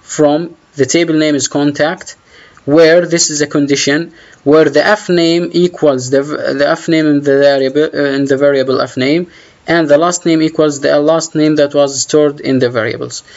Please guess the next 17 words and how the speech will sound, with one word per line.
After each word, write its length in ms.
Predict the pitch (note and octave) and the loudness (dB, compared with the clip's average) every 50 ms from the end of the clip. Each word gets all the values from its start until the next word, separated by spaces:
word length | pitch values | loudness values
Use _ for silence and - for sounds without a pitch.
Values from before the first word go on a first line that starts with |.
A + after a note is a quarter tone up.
| - - - _ | -20 -20 -18 _
So 400 | - - - E3 C#3+ - - - | -6 0 2 4 4 4 2 0
if 280 | - D3+ D3+ C3+ C3+ C3+ | -2 -2 -2 -2 -2 0
the 140 | C#3+ C#3+ C#3 | 0 0 2
row 380 | D3 F3 F#3 F3+ D#3 C3 B2 | 2 2 2 4 2 2 0
in 160 | C3 D3 C#3+ C3+ | 0 -2 -2 0
the 100 | C3+ C3 | -2 -2
contact 580 | - - D#3 D#3 D3+ - F3 D#3+ D3+ - - | 0 -2 -2 -2 -2 -2 -4 -4 -4 -4 -2
view 440 | - B2+ B2+ C#3+ D#3+ D#3 C#3 B2+ B2 | -4 -2 2 2 2 2 2 0 0
data 300 | B2+ D3 D3 - D3 C#3 | 0 0 0 0 -2 -4
grid 460 | C3+ C3+ C#3 C#3 C#3+ D3+ D3+ - - - _ _ _ _ _ _ - - - _ _ - | -2 -2 0 0 -2 -2 -4 -10 -20 -20 _ _ _ _ _ _ -20 -20 -20 _ _ 0
matches 500 | C3+ D3+ E3 F3+ F3+ - - C#3+ C3 B2+ | 2 2 2 2 0 -2 -4 -4 -2 0
the 100 | C3+ C#3 | 2 2
row 180 | D#3 E3 D#3+ D3+ | 4 4 2 2
in 60 | C#3+ | 2
the 120 | C#3 C3+ | 0 0
data 240 | C#3+ D#3+ E3 E3 - | 0 0 0 0 -2
set, 420 | - - D#3+ D#3+ E3 D#3+ - - | 0 0 0 0 0 -2 -6 -12